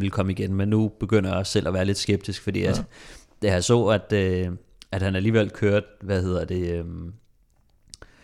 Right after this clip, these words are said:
Speaker 1: han kørte U A E-tur sidste år.
Speaker 2: Ja.
Speaker 1: <laughs> Hvor det var lidt den samme historie.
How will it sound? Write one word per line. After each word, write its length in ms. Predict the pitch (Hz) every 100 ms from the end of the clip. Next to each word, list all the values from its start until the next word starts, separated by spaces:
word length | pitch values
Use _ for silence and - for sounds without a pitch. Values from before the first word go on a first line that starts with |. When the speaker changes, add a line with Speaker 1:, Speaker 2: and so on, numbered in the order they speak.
| - -
Speaker 1:
han 160 | 92
kørte 280 | - 101 101
U 80 | 104
A 40 | 104
E-tur 240 | - 107
sidste 280 | - 110 98
år. 300 | - - _ _ _ _ _ -
Speaker 2:
Ja. 140 | 127 120 -
Speaker 1:
<laughs> 60 | 143 - - -
Hvor 280 | - 117 110
det 120 | 104
var 100 | 98
lidt 240 | 98 120 127
den 80 |
samme 260 | 131 110 117
historie. 380 | 113 101 -